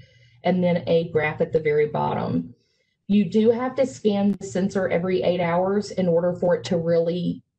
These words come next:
keep full data. Um, if you do not, you will see some gaps in the download or the graph.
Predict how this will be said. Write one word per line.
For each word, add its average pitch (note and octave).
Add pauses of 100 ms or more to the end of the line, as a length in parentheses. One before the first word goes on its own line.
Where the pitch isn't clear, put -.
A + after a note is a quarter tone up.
(140)
keep F#3+
full F3
data. F3+
Um, D#3+
if F#3
you F3+
do F#3
not, F3+
you F3+
will E3+
see E3+
some E3
gaps D#3+
in D#3+
the D#3+
download D#3+
or E3
the D#3
graph. -